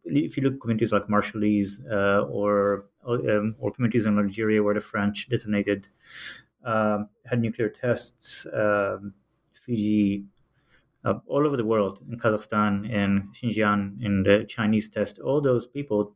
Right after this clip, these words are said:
don't have the resources that Scandinavian communities have, even though Sami, I know, are not, uh, um, again, I wouldn't say they're fortunate or anything like this, but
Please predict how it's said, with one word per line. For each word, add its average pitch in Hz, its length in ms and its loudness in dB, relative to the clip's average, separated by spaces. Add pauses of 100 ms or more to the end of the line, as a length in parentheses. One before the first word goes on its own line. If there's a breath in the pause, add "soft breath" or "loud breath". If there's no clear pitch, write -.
don't 113 240 0
have 113 240 2
the 107 60 0
resources 110 760 0
that - 220 -6
Scandinavian 107 720 0
communities 104 520 0
have, 101 260 0 (280 soft breath)
even 139 160 0
though 120 60 4
Sami, 107 320 0
I 101 60 0
know, 98 200 0
are 107 280 -2
not, 101 300 0 (200)
uh, 120 80 -2 (600 loud breath)
um, 104 460 0
again, 110 280 2
I - 40 -10
wouldn't 117 200 4
say 104 160 -2
they're 101 160 -2
fortunate - 680 -2
or 107 40 2
anything 107 240 0
like 107 100 0
this, 107 180 2
but - 240 -4